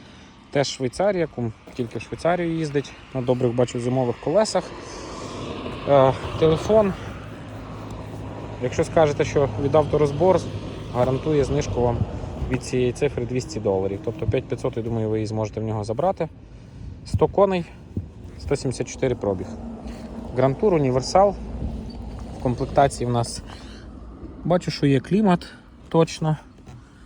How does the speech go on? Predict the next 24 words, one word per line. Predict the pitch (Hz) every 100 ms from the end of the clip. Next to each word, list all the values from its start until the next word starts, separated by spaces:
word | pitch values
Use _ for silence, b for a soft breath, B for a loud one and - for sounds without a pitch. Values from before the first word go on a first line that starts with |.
| B B B B - - -
Підйомники | - 120 151 180 170 151
два. | 147 147 151 143 B B B B B - - - - - - - - - - - - -
Оригінальні | 131 127 131 135 131 123
ковпаки. | 123 - 123 - 180 185 - - - - - - - - - - - B B -
Шторка | - - - - -
в | -
багажнику | 190 131 - - -
присутня. | 135 - 208 - 143
Знову | 139 143
ж | 127
таки, | - - 127
пам'ятаєте, | - 156 156 131 113 127
так? | 185 196 -
Можемо | 156 143 127 117
під | 135
вас | 139 127 - - - B B B B B
Г | 123
Р | 147 185
М, | 208 185 - - - - - -
тонування. | 127 139 190 170 147 - - - -
Все | - 143
робимо | 151 139
під | 131 143
вас. | 196 185